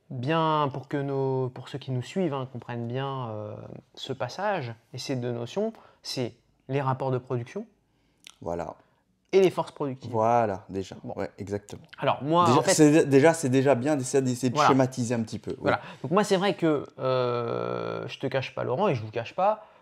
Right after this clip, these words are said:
Speaker 1: que quand j'ai lu l'extrait que tu as transmis, j'ai, je me suis quand même intéressé à ces deux notions.
Speaker 2: Bah, c'est
Speaker 1: Et
Speaker 2: bien,
Speaker 1: alors,
Speaker 2: mais c'est,
Speaker 1: voilà.
Speaker 2: t'as, t'as,
Speaker 1: Et
Speaker 2: c'est
Speaker 1: donc,
Speaker 2: bien, c'est bien.
Speaker 1: en fait, bah, pour, euh,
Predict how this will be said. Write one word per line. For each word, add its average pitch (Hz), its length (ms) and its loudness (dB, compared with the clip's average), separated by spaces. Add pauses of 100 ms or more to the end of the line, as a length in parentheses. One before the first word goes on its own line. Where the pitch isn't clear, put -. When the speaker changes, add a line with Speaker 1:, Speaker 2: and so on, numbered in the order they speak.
(240)
Speaker 1:
que 131 100 0
quand 170 180 0
j'ai 151 180 4
lu 151 360 4 (320)
l'extrait 139 420 -8
que 135 100 -14
tu 117 560 -10
as - 60 -12
transmis, 220 500 -4 (300)
j'ai, 127 340 2
je 117 80 -2
me 117 60 -4
suis 113 100 -10
quand 147 100 -2
même 180 80 0
intéressé 131 440 -4
à 135 80 -4
ces 131 140 -8
deux 127 140 -6
notions. 117 260 -12 (520)
Speaker 2:
Bah, 113 80 0
c'est 123 140 0
Speaker 1:
Et - 20 4
Speaker 2:
bien, 139 100 12
Speaker 1:
alors, - 120 6
Speaker 2:
mais 123 120 6
c'est, 123 140 4
Speaker 1:
voilà. 151 240 12
Speaker 2:
t'as, 117 180 4
t'as, 87 40 2
Speaker 1:
Et - 80 -2
Speaker 2:
c'est 202 80 8
Speaker 1:
donc, 240 80 12
Speaker 2:
bien, 151 100 8 (180)
c'est - 160 -14
bien. 85 160 -12
Speaker 1:
en 190 120 6
fait, 226 180 2 (160)
bah, 165 180 6
pour, 185 600 2
euh, 135 840 4